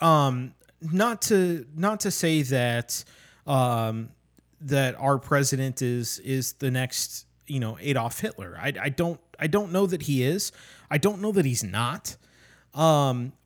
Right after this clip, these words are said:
but what I do know is, is one of the last things that, that my grandmother had said to me was that, you know, her experiences during the election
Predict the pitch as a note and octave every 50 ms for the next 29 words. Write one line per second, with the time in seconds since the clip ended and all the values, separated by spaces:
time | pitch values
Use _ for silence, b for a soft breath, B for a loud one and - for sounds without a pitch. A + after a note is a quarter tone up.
0 | D3+ C3 - - G3 G3 F3+ C3+ E3+ E3+ F3 E3+ D#3+ D3 C#3 - C4 C4 A#3 E3+
1 | C#3 B2 A#2+ A#2 A#2 A#2+ A#2+ - - - C#3+ C#3+ C3+ D3 D#3+ F3 F3 C#3+ D#3 D3
2 | C#3+ C#3+ C#3 D3 C#3+ - - D3+ C#3 C3+ B2+ - - C#3 B2 B2 A#2+ - - C3
3 | C3+ C3 A#2+ B2 B2+ B2+ - C#3 C3 B2+ B2+ C3 B2 B2 B2 A#2+ A#2+ A#2+ B2+ -
4 | _ - C#3 C#3 A#2+ A#2+ A#2+ - - F#3+ G3+ G3 - - C3+ A#2+ A2 G#2+ G#2+ A2
5 | G#2 G2 - _ _ _ _ _ _ _ _ _ _ _ - - D#3+ D3+ D#3+ E3
6 | D#3+ D#3 C#3 - - E3 D3+ D3 D3 - - G2+ C#3+ E3 D#3 C#3+ B2+ A2+ G2+ -
7 | - G#3 G3+ F3+ - - - - - E3 F3 F3 E3 D3+ C#3 B2+ - - - B2
8 | A#2 A#2 A2+ A2+ G#2+ - - - C3+ B2 B2 A#2+ B2 B2 B2 C#3 F3 G3 - -
9 | - C3 A#2 A2+